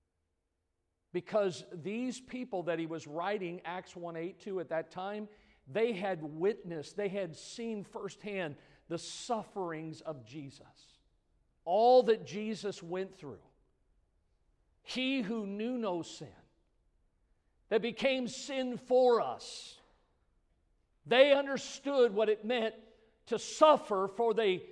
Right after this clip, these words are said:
for the gospel's sake, because that's what Jesus did. And the Bible tells us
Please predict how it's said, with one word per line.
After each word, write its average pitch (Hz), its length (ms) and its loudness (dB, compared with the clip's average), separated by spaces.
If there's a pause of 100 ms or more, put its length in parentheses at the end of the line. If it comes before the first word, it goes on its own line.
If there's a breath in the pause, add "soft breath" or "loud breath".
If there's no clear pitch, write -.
(260 loud breath)
for 269 100 4
the 226 140 4
gospel's 247 720 8
sake, 262 260 10
because 233 320 0
that's 311 300 6
what 320 200 -2
Jesus 302 540 -6
did. 320 440 -8 (1080)
And 285 100 6
the 294 60 10
Bible 320 380 12
tells 294 420 8
us 320 420 6